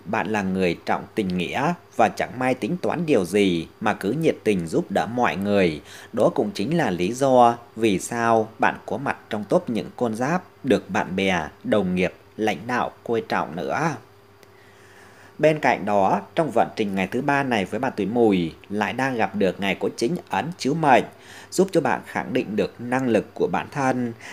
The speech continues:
Với bạn tuổi Mùi sẽ sớm đón nhận tin vui, thăng tiến trong thời gian sắp tới mà thôi. Bạn cần phải tiếp tục giữ vững được tinh thần và chờ đợi thời điểm thích hợp để tăng tốc. Thành công chắc chắn sẽ nằm gọn trong tầm tay của bạn.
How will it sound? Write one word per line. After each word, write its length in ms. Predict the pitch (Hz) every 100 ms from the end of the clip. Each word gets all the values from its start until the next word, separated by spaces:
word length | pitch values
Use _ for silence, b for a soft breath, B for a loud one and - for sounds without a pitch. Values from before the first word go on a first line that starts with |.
| B
Với 120 | 120
bạn 140 | 131 117
tuổi 100 | 101
Mùi 440 | 107 117 101 80 71 -
sẽ 280 | - 92 85
sớm 300 | - 107 151
đón 280 | 110 135
nhận 180 | 170 156 -
tin 180 | 127 120
vui, 440 | 120 127 123 113 110 -
thăng 220 | 127 127
tiến 260 | - 98 170
trong 140 | 135 123
thời 180 | 107 78
gian 240 | 110 113
sắp 200 | - 175 -
tới 180 | 95 101
mà 280 | 160 120 76
thôi. 460 | - 127 117 110 101 B B B B
Bạn 160 | 120 104
cần 120 | 120 98
phải 200 | 90 82 -
tiếp 120 | 202 -
tục 200 | 131 -
giữ 240 | - 107 98
vững 240 | 101 87
được 280 | 123 95 -
tinh 200 | 151 143
thần 400 | 135 110 92 82 78 -
và 140 | - 104
chờ 180 | 95 95
đợi 220 | 95 - -
thời 160 | 104
điểm 200 | 92 92 -
thích 180 | - 196
hợp 300 | 131 104 - - -
để 140 | - -
tăng 200 | - 131 117
tốc. 300 | 135 190 196 -
Thành 220 | - 120 82
công 360 | - 120 117 110 -
chắc 260 | - 175 -
chắn 240 | 117 131
sẽ 200 | 175 -
nằm 220 | 101 113 82
gọn 220 | 85 101 - -
trong 140 | 90 -
tầm 180 | 104 82 -
tay 220 | 104 107 104
của 120 | -
bạn. 400 | 98 101 98 90